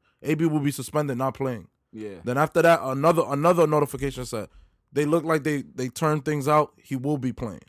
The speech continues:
Speaker 2: But, like, they did that bullshit where, um, well, not bullshit really, but they, where they fined him for not coming to training camp,
Speaker 1: Mm-hmm.
Speaker 2: and then he posted it on I G talking about some, "Oh, they trying to set me up."
Speaker 1: Yeah,
Speaker 2: Uh-uh.
Speaker 1: yeah, yeah, yeah, yeah.
Speaker 2: Bro, man, listen.
Speaker 1: Yo, he's too,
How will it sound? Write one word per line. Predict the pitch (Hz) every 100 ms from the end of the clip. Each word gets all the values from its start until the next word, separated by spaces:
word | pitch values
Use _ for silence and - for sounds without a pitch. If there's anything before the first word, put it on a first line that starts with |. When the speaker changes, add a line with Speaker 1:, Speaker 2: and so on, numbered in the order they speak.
| _ -
Speaker 2:
But, | 143 135
like, | 135 113
they | 143
did | 135 147
that | 135 117
bullshit | 123 143 - 117
where, | 110 110 87
um, | 104 104 101 95 - _ _ _
well, | 123 170
not | 202 139
bullshit | 113 139 - 104
really, | 113 101
but | 87 90 85 - _ -
they, | 98
where | 87 110 110 113
they | 113 107
fined | - 117 127
him | 123
for | -
not | 107 98
coming | 127 104
to | 95
training | 113 117 123
camp, | 147 139 - -
Speaker 1:
Mm-hmm. | 123 160 214
Speaker 2:
and | 110
then | 113
he | 110
posted | - 131 131 120
it | 107 101
on | 95 95
I | 92 98
G | 92 101 110
talking | 110 98 95
about | 90 90
some, | 82 82
"Oh, | 85
they |
trying | - 87
to | 85
set | 82 76
me | 82
up." | 85 64
Speaker 1:
Yeah, |
Speaker 2:
Uh-uh. | 73 117 107 104
Speaker 1:
yeah, | 107 107
yeah, | 104 101
yeah, | 98
yeah. | 107 98 87 - _
Speaker 2:
Bro, | 78 110 123
man, | 117 117
listen. | 127 - 110 90 - -
Speaker 1:
Yo, | 180
he's | 175 262 -
too, | 370 285